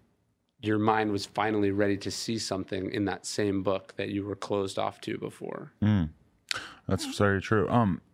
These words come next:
Speaker 2: one thing, like, a-, another person I've read a lot of in my day is Sam Harris, and he's
Speaker 1: Yeah.
Speaker 2: sort of really taken a step back from the podcast thing, or from the book thing because of the podcast, and it feels like it's sheerly because of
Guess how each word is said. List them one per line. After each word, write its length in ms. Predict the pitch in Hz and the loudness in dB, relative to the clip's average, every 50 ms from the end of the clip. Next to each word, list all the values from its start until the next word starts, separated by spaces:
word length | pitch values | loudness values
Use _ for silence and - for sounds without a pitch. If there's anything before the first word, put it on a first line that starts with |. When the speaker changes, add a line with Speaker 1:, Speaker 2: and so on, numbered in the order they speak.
| - 65 | -8 0
Speaker 2:
one 260 | - 113 123 143 156 131 | 4 6 6 8 6 4
thing, 300 | - - 156 143 101 90 | 4 4 6 6 6 6
like, 160 | 117 113 101 | 6 4 4
a-, 260 | 92 - 107 113 - | 4 2 4 2 4
another 280 | - 117 120 131 127 127 | 6 6 6 8 6 6
person 320 | 117 135 120 110 - 120 | 6 4 4 4 4 4
I've 180 | 107 98 92 80 | 4 4 4 6
read 140 | 104 104 95 | 4 6 6
a 40 | 90 | 6
lot 220 | 87 90 92 95 | 4 4 4 4
of 80 | 87 87 | 4 4
in 80 | 90 | 4
my 140 | 87 82 80 | 4 4 4
day 180 | 82 98 95 92 | 4 4 4 4
is 140 | 85 80 73 | 4 2 0
Sam 260 | - - 104 87 87 | 2 2 2 4 4
Harris, 380 | 90 95 95 95 82 80 80 - | 4 4 4 4 2 2 0 -2
and 120 | - 85 | -2 2
he's 160 | 85 107 113 127 | 4 4 6 6
Speaker 1:
Yeah. 60 | 123 | 6
Speaker 2:
sort 120 | 131 113 | 6 6
of 100 | 98 85 | 4 2
really 400 | 90 87 98 120 127 123 120 110 | 2 4 4 6 6 6 4 4
taken 240 | 90 - 117 110 101 | 4 2 2 2 2
a 60 | 92 | 0
step 320 | 87 - - 110 101 80 - | 2 2 4 4 4 4 4
back 240 | 98 92 95 95 | 2 2 2 0
from 160 | - - 95 85 | 0 2 2 2
the 80 | 80 | 2
podcast 800 | - - - - 95 98 101 98 - - 104 92 90 85 82 - - | 0 0 2 4 6 6 6 4 2 2 2 4 4 2 0 -2 -2
thing, 460 | - - 95 90 85 80 78 76 - - | 2 4 4 4 4 4 4 2 4 6
or 260 | 104 113 101 90 87 | 6 6 6 6 4
from 200 | - - 110 98 | 4 4 6 6
the 60 | 90 | 6
book 280 | 80 76 107 117 113 - | 6 6 6 6 6 2
thing 400 | - - 95 87 82 80 80 - | 2 2 4 4 4 4 2 0
because 240 | - 107 - 113 98 | 0 2 2 2 2
of 60 | 85 | 2
the 60 | 87 82 | 0 0
podcast, 600 | - 107 117 131 127 - - 98 90 85 82 - | 4 4 4 4 4 2 2 2 2 2 0 0
and 160 | - 107 104 | 0 0 0
it 100 | 87 - | 0 -2
feels 320 | - - 143 139 135 120 | 2 4 6 6 6 6
like 180 | 123 113 95 - | 6 4 4 2
it's 280 | 90 107 - - - - _ - | -2 -2 -2 -2 -6 -6 _ -8
sheerly 840 | - - - - - - - 127 131 127 123 117 113 113 110 107 104 | -6 -2 -2 0 0 2 4 6 6 6 6 6 4 4 4 4 4
because 400 | 78 92 - - 117 104 85 82 | 2 0 0 4 2 4 4 4
of 300 | 95 87 80 76 - | 2 2 2 -2 -6